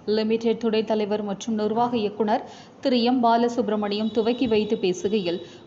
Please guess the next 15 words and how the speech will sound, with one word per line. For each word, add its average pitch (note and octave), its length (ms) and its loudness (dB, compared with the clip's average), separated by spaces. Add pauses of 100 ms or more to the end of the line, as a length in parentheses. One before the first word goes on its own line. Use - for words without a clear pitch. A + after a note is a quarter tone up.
(120)
வாடிக்கையாளர்கள் B3+ 880 4
சேவையை A3+ 460 2
மேம்படுத்தவும், G#3 720 -2
வேகமாக G#3+ 580 0
வளர்ச்சி A3+ 380 0
பெற்று A3+ 260 -4
வரும் G#3 240 0
வாடிக்கையாளர்களின் G#3 960 0
தேவையை G3+ 400 0
நிறைவேற்றவும் F3+ 680 -4 (440)
இக்கிளை C4 420 2
வசதியாக A3+ 520 0 (160)
இருக்கும். - 320 -8 (300)
தனிநபர்களின் A#3 760 2
வருவாய் G#3+ 360 2